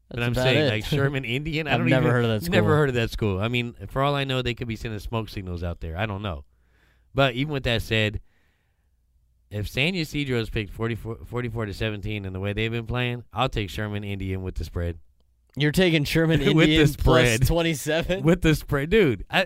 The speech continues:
Speaker 1: uh, San Ysidro's not playing great football, man.
Speaker 2: I know. But
Speaker 1: to win by twenty-seven? Unless this is, like,
Speaker 2: think
Speaker 1: some
Speaker 2: about,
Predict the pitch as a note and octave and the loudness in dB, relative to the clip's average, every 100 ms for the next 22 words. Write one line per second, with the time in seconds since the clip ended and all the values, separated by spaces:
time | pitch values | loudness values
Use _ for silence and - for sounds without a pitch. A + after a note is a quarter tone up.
0 | - D#3 C#3+ - C4+ C#4+ - C#4 A#3 E3 | -2 -10 -6 -4 -4 -4 -4 0 0 0
1 | D#3 F#3 F3 B2+ A2+ A2+ - A#3 G#3+ C3+ | -4 -6 -8 -6 -4 -4 -4 -6 -6 -6
2 | A2+ A#2+ G3 A#2 A#2+ A#2+ A#2+ A2+ - _ | -4 -4 -4 -6 -6 -6 -6 -8 -18 _
3 | - C#3+ - - _ _ - _ _ _ | -4 -4 -4 -12 _ _ -20 _ _ _
4 | _ _ _ - C#3+ D3+ A#3+ G#3+ D#3 - | _ _ _ -4 -4 -4 -4 -6 -6 -8
5 | F#3+ A#3 D3 - D3+ B3 C#4 C4+ _ _ | -8 -8 -10 -8 -10 -10 -14 -18 _ _
6 | _ _ _ _ _ _ - C#3 A3+ B3 | _ _ _ _ _ _ -10 -6 -4 -4
7 | A#3+ G3 E3 E3 D3 - G#3 A#3 C#4 B3+ | -8 -10 -8 -6 -6 0 2 2 2 4
8 | B3 B3 | 4 2